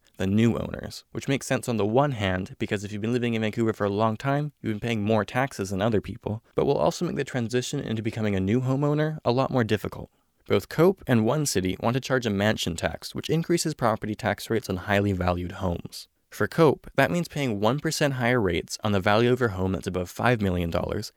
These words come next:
and two percent more on the value above ten million. And for One City, that means one percent more on the value above four million dollars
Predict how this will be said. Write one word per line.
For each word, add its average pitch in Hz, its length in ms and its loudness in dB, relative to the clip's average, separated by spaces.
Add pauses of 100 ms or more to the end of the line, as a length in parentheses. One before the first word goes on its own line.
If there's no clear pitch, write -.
and 98 120 -8
two 175 160 4
percent 131 320 0
more 90 300 0
on 98 80 0
the 98 60 2
value 95 260 4
above 95 200 2
ten 127 280 0
million. - 340 -4 (320)
And - 140 -6
for 98 100 2
One 131 240 4
City, 92 340 -2
that 73 160 -2
means 98 160 -4
one 113 240 2
percent 156 320 -2
more 147 160 2
on 143 60 2
the 127 80 2
value 107 240 4
above 92 180 0
four 147 240 2
million 147 320 2
dollars 143 400 4